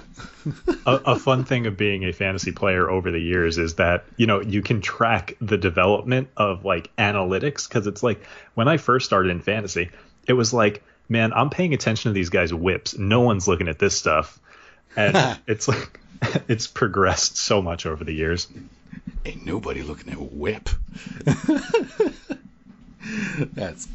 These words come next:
Speaker 2: awesome. Well, alrighty. I think that just about does it for us. So, Schwebs, give me a,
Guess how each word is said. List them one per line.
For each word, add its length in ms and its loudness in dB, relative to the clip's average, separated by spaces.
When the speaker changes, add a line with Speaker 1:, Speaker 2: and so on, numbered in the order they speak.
Speaker 2:
awesome. 640 -14
Well, 220 -8
alrighty. 1300 -2
I 100 -6
think 800 -4
that 220 -10
just 420 -2
about 680 -6
does 260 0
it 80 -4
for 340 -4
us. 120 -6
So, 400 0
Schwebs, 500 2
give 140 4
me 140 6
a, 300 6